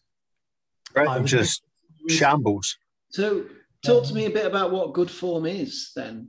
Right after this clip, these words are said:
Speaker 3: I mean, there's lots of talk about how terrible we all are, but what's good form?
Speaker 1: I think you can probably, if you break it down bit by bit, going from the top, I mean, the first thing, and I think we've probably said this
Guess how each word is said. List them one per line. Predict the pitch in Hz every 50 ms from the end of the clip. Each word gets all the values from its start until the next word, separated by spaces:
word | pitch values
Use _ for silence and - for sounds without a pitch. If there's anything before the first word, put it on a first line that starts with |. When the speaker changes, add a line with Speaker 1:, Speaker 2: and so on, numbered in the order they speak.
| _ -
Speaker 3:
I | 131
mean, | 135 135 131 135
there's | 131 131 139
lots | 170 165 - - -
of | -
talk | - 160 139
about | 139 147 139 143 170
how | 170
terrible | - - 151 151 143 135 131 127
we | 123 120 113
all | 110 110 107 104
are, | 104 113 117
but | - 135 131 127 -
what's | 175 190 180 - -
good | - 202 190 185 185
form? | - - 156 127 117 117 113 107 - _ _ _ _ _ _ _ _ _ _ _ _ _ _ _ _ _ _ _ _ _ _ _ _ _ _ _ _ _ _ _ _ _ _ _ -
Speaker 1:
I | 202
think | 254 302 302
you | 226 -
can | 196 170
probably, | 143 - 214 214 202 185 160 139 - _ 349 - -
if | - 156 196
you | 196
break | _ 220 247 262 254 - 185
it | 160
down | 160 160 151 147 135 120
bit | 147 147 - -
by | - 113 107 110 107
bit, | - 156 143 -
going | - 135 143 143 127
from | - 139 120
the | 110 101
top, | - - - - - - -
I | 85 107
mean, | 117 131 135
the | 139 123
first | - - 180 185 175 156 -
thing, | - 113 104 104
and | - 110
I | 113 110
think | 110 - 170 165 143 120
we've | 117 104 - -
probably | - 139 131 127 110
said | 104 - - 113 104 -
this | 107 104 - - -